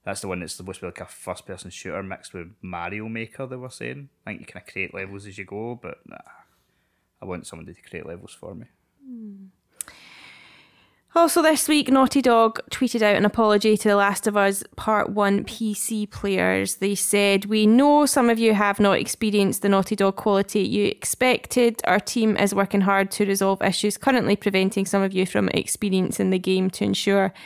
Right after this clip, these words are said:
Speaker 2: it reaches the quality level you expect and deserve."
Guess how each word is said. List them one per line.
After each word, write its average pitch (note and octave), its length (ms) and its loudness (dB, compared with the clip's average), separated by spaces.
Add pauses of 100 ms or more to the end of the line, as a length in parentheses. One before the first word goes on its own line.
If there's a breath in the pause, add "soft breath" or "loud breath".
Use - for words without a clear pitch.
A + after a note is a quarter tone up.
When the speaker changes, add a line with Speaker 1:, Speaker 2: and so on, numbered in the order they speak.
(220 loud breath)
Speaker 2:
it C#4+ 120 2
reaches B3+ 300 0
the A#3 100 2
quality G#3+ 440 2
level G3 320 2
you G3 280 -2
expect - 800 -4
and G3+ 320 -2
deserve." - 600 -8